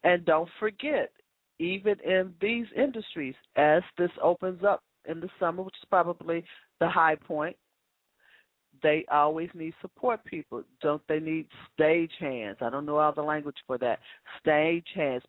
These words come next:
people to clean up, people to set up, people to design sets.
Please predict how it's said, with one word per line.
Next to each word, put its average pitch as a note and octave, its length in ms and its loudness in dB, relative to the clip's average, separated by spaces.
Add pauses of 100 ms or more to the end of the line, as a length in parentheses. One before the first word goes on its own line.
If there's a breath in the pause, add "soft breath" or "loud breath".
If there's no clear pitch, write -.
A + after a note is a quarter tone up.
people F3+ 220 -8
to F3 80 -6
clean F#3 320 -2
up, D3+ 180 2
people F3+ 260 -8
to F3+ 100 0 (140)
set F3+ 220 4
up, C3 140 0 (280 soft breath)
people F3+ 240 -4
to F#3+ 300 -8 (240)
design E3+ 800 2 (240)
sets. C#3 300 -8